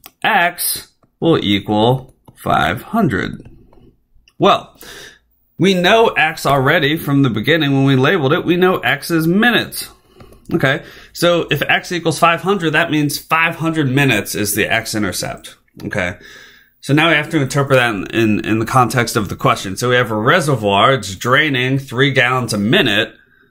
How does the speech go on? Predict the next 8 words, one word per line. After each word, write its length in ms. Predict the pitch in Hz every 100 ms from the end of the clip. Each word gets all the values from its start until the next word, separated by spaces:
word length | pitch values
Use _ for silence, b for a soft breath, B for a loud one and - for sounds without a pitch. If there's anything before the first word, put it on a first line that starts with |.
| b _ _ _ _ _ _ -
and 100 | 113
the 80 |
x-intercept 640 | 107 117 214 214 180 135 -
is 120 | 101
five 360 | - 123 120 127
hundred 280 | 135 123 101
minutes. 680 | 95 107 85 - - - - _ _ _ _ _ _ _ _ _ -
Okay, 240 | 131 90